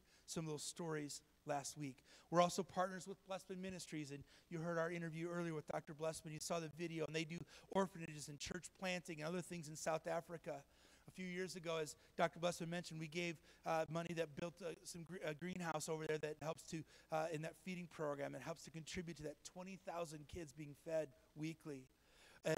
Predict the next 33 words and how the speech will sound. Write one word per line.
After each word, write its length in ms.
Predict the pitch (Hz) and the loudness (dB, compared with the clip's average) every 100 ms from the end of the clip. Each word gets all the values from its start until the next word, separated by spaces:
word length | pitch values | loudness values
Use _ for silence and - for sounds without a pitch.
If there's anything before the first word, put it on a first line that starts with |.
| 156 | 4
Blessed 300 | 175 175 190 | 0 0 0
Ministries 420 | 180 185 175 185 | -2 -2 -2 -6
provides 460 | - 180 175 175 - | -4 0 2 2 0
shoes 580 | - 202 190 156 139 - | -4 -2 -2 -4 -8 -12
for 80 | - | -14
kids 360 | - 175 160 - | -6 -2 -2 -2
that 120 | 151 | -2
don't 160 | 160 170 | -2 -2
have 240 | 175 165 | -2 0
'em, 160 | 147 131 - - - | 0 -2 -12 0 4
optical 480 | 185 - 180 160 | 4 4 -2 -2
clinics. 560 | - - 156 139 - - - - - | -6 -6 -6 -6 -8 -10 -12 -18 -10
They 80 | 147 | -8
do 160 | 165 | -8
Celebrate 600 | - - 190 185 180 185 | -6 0 0 0 -2 -4
Recovery 520 | 180 - 185 180 170 160 | -6 -10 -8 -8 -8 -10
Ministry 360 | 151 143 - | -10 -12 -12
to 100 | 151 | -12
help 220 | - 170 147 | -8 -10 -6
young 180 | 165 175 | -6 -6
people 280 | 170 156 160 | -8 -12 -6
who 80 | 156 | 0
are, 160 | 147 143 - - - | 0 0 -8 -8 2
who 80 | 165 | 4
are 80 | |
addicted 420 | 156 135 180 - 143 | 4 2 -4 -4 -10
to 80 | |
drugs 380 | 139 151 170 151 | -4 4 4 4
and 100 | 151 | -2
alcohol 600 | 165 165 165 156 151 147 | 2 2 2 2 2 2
and 100 | 143 | 0
other 180 | 147 151 | -2 -2
things. 360 | 143 165 151 | -2 -4 -6